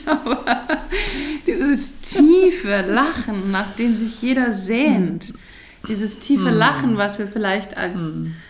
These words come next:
Speaker 1: Jugendliche oder Kinder hatte, wo man alles loslässt
Speaker 2: Hm.
Speaker 1: im Lachen, wo man aus dem Körper, aus dem Kopf heraus im Körper landet und die Zeit vergisst und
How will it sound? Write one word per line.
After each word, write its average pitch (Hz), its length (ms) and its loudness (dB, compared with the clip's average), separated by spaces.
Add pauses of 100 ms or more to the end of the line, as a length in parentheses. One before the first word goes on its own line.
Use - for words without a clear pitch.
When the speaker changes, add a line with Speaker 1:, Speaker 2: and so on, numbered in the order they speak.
(280)
Speaker 1:
Jugendliche 220 680 2
oder 190 160 -2
Kinder 233 540 0
hatte, 185 320 -6
wo 202 100 -4
man 208 400 -2 (560)
alles 254 400 2
loslässt 233 760 -2
Speaker 2:
Hm. - 60 -10
Speaker 1:
im 208 140 -6
Lachen, 202 420 -4
wo 202 80 -6
man 202 280 -4
aus 220 300 -2
dem 220 160 -2
Körper, 214 760 -4 (200)
aus 226 180 0
dem 214 160 -4
Kopf - 320 -6
heraus 208 420 -4
im 202 120 -8
Körper 262 380 -2
landet 175 680 -6
und 190 160 -8
die - 100 -20
Zeit 233 340 -2
vergisst - 680 -10
und 180 360 -10